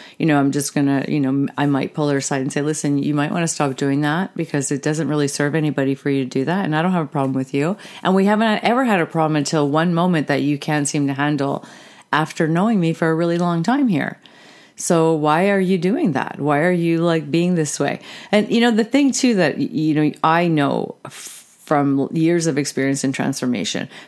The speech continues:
people have shit days. They really do. They have shit times and shit days.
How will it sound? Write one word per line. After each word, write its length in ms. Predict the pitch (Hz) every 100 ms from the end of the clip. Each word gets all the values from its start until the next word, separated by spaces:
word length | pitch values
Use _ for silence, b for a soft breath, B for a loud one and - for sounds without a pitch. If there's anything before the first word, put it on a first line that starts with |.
| -
people 280 | 294 311
have 260 | 269 170 151
shit 300 | - 160 -
days. 460 | 139 131 - - - B B B -
They 120 | 247
really 220 | 277 240
do. 220 | 190 185
They 160 | 135 156
have 120 | 147
shit 200 | - 254
times 320 | 233 220 208
and 160 | 175 156
shit 180 | 165 -
days. 320 | 143 135